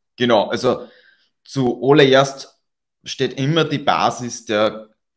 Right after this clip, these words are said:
Daten und der Qualität der Daten. Also man kann natürlich, äh, sagen, man wendet vielleicht irgendwelche hochkomplexen K-I-Modelle einfach einmal an auf irgendwelche Daten und schaut, was rauskommt.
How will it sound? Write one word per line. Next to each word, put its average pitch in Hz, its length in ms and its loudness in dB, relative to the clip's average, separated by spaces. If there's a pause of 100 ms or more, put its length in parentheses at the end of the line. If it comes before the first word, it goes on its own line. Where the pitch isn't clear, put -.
(140)
Daten 107 380 2
und 117 220 -8
der 117 80 -4
Qualität 107 500 -4
der 107 120 -4
Daten. 85 360 -6
Also 98 160 -10
man 110 160 -6
kann 110 280 -4
natürlich, 147 640 -2
äh, - 20 -2
sagen, 113 880 0
man 120 160 -4
wendet 120 300 -8
vielleicht 110 440 -8
irgendwelche 107 800 -8
hochkomplexen 110 1080 -12
K-I-Modelle 113 760 -8
einfach 107 320 -8
einmal 107 200 -6
an 104 320 -2
auf 110 120 -16
irgendwelche 107 460 -10
Daten 85 260 -4
und 104 120 -10
schaut, 101 180 -4
was 104 180 -14
rauskommt. 104 440 -8